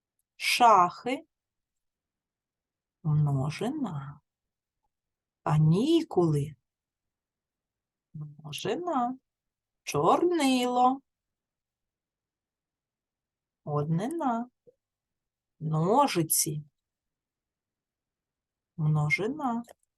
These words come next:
Сани. Множина. Ковзани. Множина. Лижі. Множина.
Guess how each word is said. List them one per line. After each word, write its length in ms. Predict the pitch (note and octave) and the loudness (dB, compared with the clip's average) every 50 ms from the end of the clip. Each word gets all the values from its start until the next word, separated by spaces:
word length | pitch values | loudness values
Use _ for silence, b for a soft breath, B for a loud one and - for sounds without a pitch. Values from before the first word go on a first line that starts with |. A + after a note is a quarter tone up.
| _ | _
Сани. 920 | - - - - - - B3 C4 C4+ C4 B3 A3 F#3 E3+ D#3 D3 D3 D3 - _ _ _ _ _ _ _ _ _ _ _ _ _ _ _ _ _ - | -10 -6 -4 0 2 4 6 6 8 6 6 4 4 2 0 -2 -4 -6 -12 _ _ _ _ _ _ _ _ _ _ _ _ _ _ _ _ _ -10
Множина. 840 | D#3 D3+ D3+ D3+ D3+ D3 D3 D3+ E3+ G#3+ C#4+ D#4+ D4 B3 A3+ A3+ - _ _ _ _ _ _ _ _ _ _ _ _ | -8 -4 -4 -2 -2 -2 -4 -4 -4 -4 -4 -2 -2 -4 -4 -4 -8 _ _ _ _ _ _ _ _ _ _ _ _
Ковзани. 880 | - D#3 E3 F3 F3+ F3+ F#3 A#3 B3+ C#4 D4 C#4+ C#4 C4+ G#3+ E3+ C#3+ C3+ - _ _ _ _ _ _ _ _ _ _ _ _ _ - | 2 2 4 4 2 2 4 4 4 4 4 2 2 2 2 2 0 -4 -8 _ _ _ _ _ _ _ _ _ _ _ _ _ -2
Множина. 840 | E3 D3+ C#3+ C#3 C#3+ C#3 C#3+ D#3 F3 A#3 D#4 D#4+ C4+ A3 G#3 G#3 G#3+ _ _ _ _ _ _ _ _ _ _ _ _ _ _ - | 0 0 2 2 2 0 0 0 0 -2 -2 -2 -4 -6 -6 -10 -14 _ _ _ _ _ _ _ _ _ _ _ _ _ _ -8
Лижі. 840 | C#3+ D3+ D#3 E3 F3+ G3 G3+ F#3+ F3 D#3+ D3+ D#3 D#3 D#3 D3+ - - _ _ _ _ _ - | -2 0 2 4 4 4 4 4 2 2 0 0 -4 -8 -10 -12 -16 _ _ _ _ _ -8
Множина. 760 | D#3 C#3+ C#3+ D3 E3 F#3+ - - E3+ D3+ C#3 C3+ - - | -6 -4 -2 -2 -2 -2 -4 -4 -6 -6 -8 -8 -12 -16